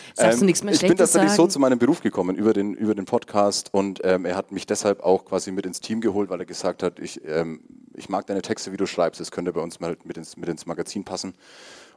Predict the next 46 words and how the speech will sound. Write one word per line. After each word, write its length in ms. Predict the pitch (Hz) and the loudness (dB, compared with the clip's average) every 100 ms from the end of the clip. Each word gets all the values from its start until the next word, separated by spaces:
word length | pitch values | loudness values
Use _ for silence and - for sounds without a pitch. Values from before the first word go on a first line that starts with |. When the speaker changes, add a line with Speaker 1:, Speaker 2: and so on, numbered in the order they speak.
| - | 0
Speaker 2:
Und 680 | 104 101 101 101 95 - _ _ _ _ _ _ _ _ | 2 4 2 -2 -4 -10 _ _ _ _ _ _ _ _
keine 280 | - 123 - | 0 0 2
Ahnung, 280 | 110 98 - | 2 0 -2
ähm, 240 | 95 95 95 | -2 -2 -6
es 160 | - - | -10 -8
ist, 100 | - | 0
glaub 220 | 135 127 | 4 4
ich, 280 | 127 - - _ _ - | 4 -2 -14 _ _ -8
es 160 | 104 | -6
ist, 100 | 120 | -6
glaub 140 | - 120 | 4 4
ich, 100 | 120 | 4
Podcast 340 | 123 - 113 | -2 0 -2
ist 120 | 107 101 | -2 -4
nicht 120 | 98 | -2
so 80 | 104 | -2
ein 60 | |
reines, 420 | 90 90 98 - - | 0 0 0 -2 -6
reines 340 | 90 95 95 | -2 0 -2
Medium 480 | 90 90 110 107 104 | -4 -4 0 0 0
oder 120 | 90 | -2
darf's 280 | 87 82 104 | -2 0 0
auch 100 | 92 | -2
gar 120 | - | -2
nicht 140 | 92 90 | -6 -4
mehr 120 | 87 | -6
sein, 320 | - 87 107 | -2 -2 -2
so 160 | 98 92 | 0 -2
ohne 160 | 98 | 0
Social 320 | 95 98 90 92 | -2 -2 -4 -6
Media 240 | 98 117 | -4 -2
und 60 | 101 | -2
den 80 | |
ganzen 220 | 98 92 98 | -4 -6 -10
Quatsch, 280 | - 101 - | -10 -10 -8
irgendwie 240 | 92 98 | -4 -4
braucht 260 | - 90 - | 0 -2 -2
man 80 | |
so 120 | 92 92 | -6 -8
ein 80 | |
Projekt 240 | 85 92 - | -6 -6 -4
Speaker 1:
Mhm. 20 | |
Speaker 2:
gar 80 | 92 | -4
nicht 160 | 87 | -4
mehr 80 | 82 | -4
machen. 240 | 90 - | -6 -6